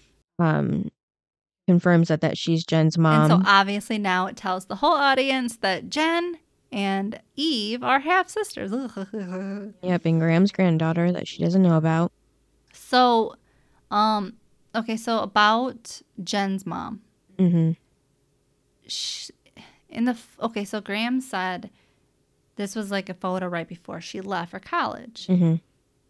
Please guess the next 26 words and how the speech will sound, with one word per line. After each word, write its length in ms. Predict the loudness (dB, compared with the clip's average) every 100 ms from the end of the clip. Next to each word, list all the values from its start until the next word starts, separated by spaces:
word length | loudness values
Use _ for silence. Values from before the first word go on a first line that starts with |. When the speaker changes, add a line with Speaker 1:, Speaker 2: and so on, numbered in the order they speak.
| _ _
Speaker 2:
So 120 | -12 -10
she 120 | -8
probably 480 | -4 -6 -6 -6 -6
was 340 | -6 -10 -14 _
pregnant, 1300 | -18 -10 -8 -8 -8 -4 0 0 -2 -4 -12 -20 -20 -14 -2
but 260 | -2 -2
she 200 | -4 -2
was 80 | 0
Speaker 1:
Mm-hmm. 40 | -2
Speaker 2:
probably 280 | -2 -4 -8
early 260 | -8 -6 -8
pregnant, 420 | -6 -6 -4 -4
I'm 120 | -4
guessing. 500 | -6 -8 -6 -8 -8 -6
Speaker 1:
Yeah. 260 | 0 0 0
Speaker 2:
Where 120 | -4
she 140 | -4 -4
wasn't 300 | -6 -8 -10
showing, 400 | -8 -6 -6 -6
and 100 | -4
then 120 | -6
she 200 | -6 -10
went 180 | -12 -8
off 440 | -2 0 0 -4
Speaker 1:
Mm-hmm. 220 | -10 _ -2
Speaker 2:
somewhere 640 | 2 4 2 -2 -8